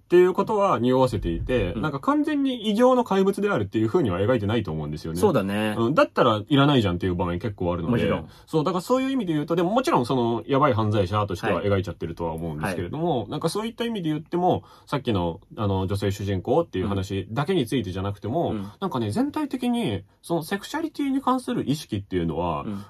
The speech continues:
Speaker 1: かなりこのタイミングとしては異常に高いなと
Speaker 2: そうね。
Speaker 1: 思うな、俺は。
Speaker 2: だからその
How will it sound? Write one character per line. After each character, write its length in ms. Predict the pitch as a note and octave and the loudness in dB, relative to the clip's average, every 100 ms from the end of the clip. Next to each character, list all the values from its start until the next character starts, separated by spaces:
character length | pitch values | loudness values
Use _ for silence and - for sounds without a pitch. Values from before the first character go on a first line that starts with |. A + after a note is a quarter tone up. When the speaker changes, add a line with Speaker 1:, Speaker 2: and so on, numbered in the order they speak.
| _ _ - | _ _ -12
Speaker 1:
か 180 | - F#4 | -2 0
な 120 | C4 | 2
り 100 | G#2 | 0
こ 140 | E3 | 2
の 120 | E3+ | 2
タ 140 | - F#3 | 2 2
イ 80 | F3+ | 2
ミ 100 | F#3 | 4
ン 120 | F3 | 2
グ 80 | E3+ | 2
と 120 | E3+ | 0
し 100 | - | -4
て 60 | |
は 220 | C#3+ F2 - | -4 -4 -4
異 160 | - G3 | 0 2
常 300 | G#3 E4 D#4 | 6 4 6
に 100 | C#4+ | 2
高 280 | - E3+ F#3+ | 0 0 2
い 100 | C#3 | 4
な 160 | F2 F2 | 2 -4
と 240 | - E2 F#2 - | -6 -6 -8 -16
Speaker 2:
そ 500 | - G#3 G#3+ F3+ G2+ | 4 8 10 10 4
う 40 | F2 | 4
ね。 60 | |
Speaker 1:
思 180 | A2+ A2 | 4 6
う 140 | F2+ F2 | 4 2
な、 180 | F2+ | 0
俺 180 | G2 F#2+ | 0 2
は。 240 | F#2 F2+ F2 - | 2 0 -2 0
Speaker 2:
だ 100 | C4 | 4
か 80 | |
ら 80 | A#3 | 6
そ 100 | A3+ | 6
の 260 | A3 A3 | 6 4